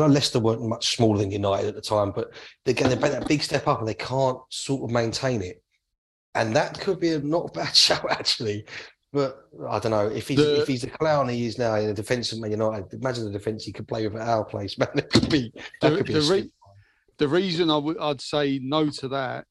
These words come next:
Speaker 2: is because we've already got someone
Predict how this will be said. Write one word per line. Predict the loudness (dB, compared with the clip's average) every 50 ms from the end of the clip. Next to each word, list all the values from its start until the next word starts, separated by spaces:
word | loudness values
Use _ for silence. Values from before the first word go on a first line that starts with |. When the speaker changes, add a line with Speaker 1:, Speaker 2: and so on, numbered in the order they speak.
| _ -6
Speaker 2:
is | -4 -4 -4 -2
because | 0 0 0 0 4 4 6 6 6 4 2 -2 -6 -10 _ _ _ _
we've | 0 2 2 4 4
already | 4 4 6 6 4 4 4 2 2
got | 2 2 4 2 2 -2 _ _ -10
someone | -8 -6 -2 0 0 0 0 0 -2 -4 -4 -4 -4 -6 -8